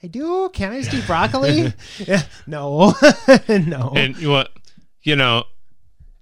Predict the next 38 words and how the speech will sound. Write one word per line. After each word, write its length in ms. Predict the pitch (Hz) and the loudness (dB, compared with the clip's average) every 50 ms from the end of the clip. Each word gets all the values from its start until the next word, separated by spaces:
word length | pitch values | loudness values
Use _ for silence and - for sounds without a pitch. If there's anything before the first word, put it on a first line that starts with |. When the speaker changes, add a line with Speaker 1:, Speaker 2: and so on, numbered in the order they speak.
| _ | _
Speaker 2:
to 140 | - - 131 | -6 -4 -4
start, 640 | - - - - - 117 117 123 131 135 - - - - - - - - - - _ | -4 -4 -6 -4 -2 0 0 2 0 0 -2 -6 -14 -18 -20 -20 -20 -20 -20 -20 _
you 140 | _ 135 135 | _ -4 -2
know, 100 | 135 135 | 0 0
I 120 | 131 123 117 | 0 0 -2
think 240 | - - 120 110 | -2 -6 -6 -6
one 160 | 117 110 107 107 | -4 -6 -6 -6
is, 120 | 107 - - - | -6 -8 -10 -8
es-, 180 | 131 - - - - - - - - | -10 -10 -10 -10 -18 -20 -20 -18 -10
especially 560 | - - - 196 196 - - - 156 143 131 | -10 -4 0 0 0 0 -2 -2 -2 -2 -2
in 80 | 120 117 | -2 -2
your 300 | 117 117 117 117 113 - | -2 -2 -2 -2 -4 -6
starting 460 | - - - 117 113 117 113 110 107 | -10 -6 -2 -2 -2 -2 -2 -6 -10
point 400 | - - 120 113 117 127 127 - - - | -8 -6 -2 -2 -2 -2 -4 -6 -12 -14
where 160 | - 120 110 | -10 -8 -6
you 140 | 107 107 117 | -6 -6 -6
started, 500 | 113 - - 127 120 120 117 117 117 117 - - - - - - - _ _ _ _ _ _ _ _ _ _ _ _ _ _ _ _ _ - - - - _ _ _ | -6 -6 -4 -2 -2 0 0 -2 -4 -6 -10 -16 -20 -20 -20 -20 -20 _ _ _ _ _ _ _ _ _ _ _ _ _ _ _ _ _ -20 -20 -20 -20 _ _ _
right? 140 | 110 104 101 | -6 -4 -2
We 100 | 104 113 | -2 -2
don't 120 | 117 117 | 0 0
wanna 180 | 113 107 104 101 | 0 -2 -4 -8
throw 220 | - - 117 104 | -10 -10 -12 -12
too 220 | 98 - - 123 113 | -10 -10 -10 -10 -10
much 280 | 104 95 104 - - | -10 -12 -12 -10 -10
at 160 | - - - | -8 -8 -8
you, 80 | - 123 | -8 -10
but 220 | 104 - 107 110 | -8 -8 -8 -8
yeah, 200 | 113 110 101 98 | -6 -8 -8 -6
there's, 260 | 101 107 117 117 113 - | -4 -4 -4 -4 -6 -4
there's 260 | - 127 127 120 113 | -2 -2 -2 -2 -4
a 60 | 120 | -8
point 320 | - - 120 110 107 107 | -8 -4 -4 -4 -4 -4
where 260 | 104 104 101 101 98 - | -4 -4 -4 -4 -4 -6
Speaker 1:
Oh, 120 | 143 160 | -10 -12
trust 280 | 156 - 160 156 143 - | -8 -6 -6 -6 -6 -6
me, 120 | 156 151 | -6 -6
it 80 | 160 156 | -6 -6
took, 320 | - 170 160 - - - | -8 -8 -10 -10 -16 -20